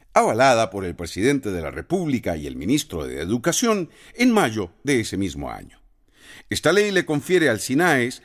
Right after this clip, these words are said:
la categoría de órgano de interés público, cuya misión primordial es acreditar, con carácter oficial, las carreras y programas universitarios que cumplan con los requisitos de calidad que establezca el sinaes.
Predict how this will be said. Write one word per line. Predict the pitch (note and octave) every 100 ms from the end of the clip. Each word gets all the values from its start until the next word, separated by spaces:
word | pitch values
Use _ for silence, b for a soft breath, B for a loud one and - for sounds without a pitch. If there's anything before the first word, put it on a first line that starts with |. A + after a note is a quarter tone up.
| B B
la | C#3+
categoría | C#3+ D3+ D#3 E3+ A#3+ A3+
de | E3 C3+
órgano | G#3 G#3+ G3 F#3 D#3+
de | C#3
interés | A2+ G#2 C#3
público, | - B3 E3+ E2+ - - _ b b b
cuya | F#2+ F#2
misión | G#2 A#2+ G#3 A3 G3+
primordial | D3+ C3 G2+ F#2+ E3+ F3
es | C3+ G#2+
acreditar, | - G2+ F#2+ F2 B2 F2+ - _ _
con | - F#2+
carácter | E2+ A2 - - E2
oficial, | - A2+ - A3 G3 D3 B B
las | - E3 D3
carreras | F#3 G3+ B3+ A3+ -
y |
programas | - C#3 C3 E3+ D3+ -
universitarios | F3+ D3 D3+ G2 C3 B2 G2+ E2+ - B B
que | - B2+ -
cumplan | C4 C4 G#3+ G3
con | - D3
los | B2
requisitos | A2 - F#2+ F#3 F#3+ D3 G#2+
de | G2
calidad | F2+ D#2 F2+ F3+ -
que | A#2
establezca | - C2 D#2+ A#2 A2+ G2+
el | F#2+
sinaes. | - G#2 E2+ A#1 - - -